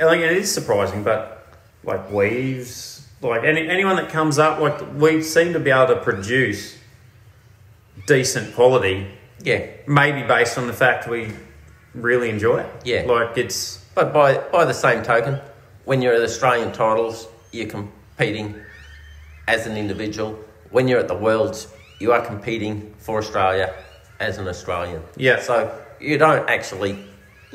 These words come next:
Speaker 2: um, you look, you look at it as, as it is
Speaker 1: Oh, it,
Speaker 2: at
Speaker 1: it's
Speaker 2: the, at
Speaker 1: something.
Speaker 2: the time.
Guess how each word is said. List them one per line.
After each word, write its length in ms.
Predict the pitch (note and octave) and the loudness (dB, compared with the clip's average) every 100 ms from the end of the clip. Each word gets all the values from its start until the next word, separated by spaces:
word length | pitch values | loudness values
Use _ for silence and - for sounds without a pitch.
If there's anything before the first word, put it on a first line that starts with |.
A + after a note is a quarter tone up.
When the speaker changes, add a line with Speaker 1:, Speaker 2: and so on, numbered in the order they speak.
| - - - _ _ - - - | -18 -20 -20 _ _ -20 -20 -10
Speaker 2:
um, 500 | F#2 F#2+ G2+ F#2+ D#2 - - - - - - - - - - - | -6 -2 -2 -4 -6 -14 -20 -20 -20 -20 -20 -20 -20 -20 -20 -16
you 80 | G2+ | -10
look, 200 | A#2+ - - - | -10 -10 -16 -12
you 80 | G#2 | -8
look 200 | A#2 C3 | -6 0
at 140 | A2 G2 | 2 2
it 140 | F#2+ | 4
as, 340 | G2 F#2+ - - | 2 2 -4 -4
as 220 | G#2+ G2+ | -4 -4
it 100 | F2 | -6
is 220 | F#2+ F#2 - - - - | -8 -8 -14 -18 -10 2
Speaker 1:
Oh, 140 | B3 | 4
it, 120 | E3 | 6
Speaker 2:
at 100 | G#2+ | 2
Speaker 1:
it's 220 | F3 E3 - | 0 0 2
Speaker 2:
the, 80 | |
at 140 | F#3 A#2 | 4 4
Speaker 1:
something. 140 | C#3 | 2
Speaker 2:
the 140 | A#2 A#2 | 0 -2
time. 360 | G#2+ G2+ F2+ | -2 0 -2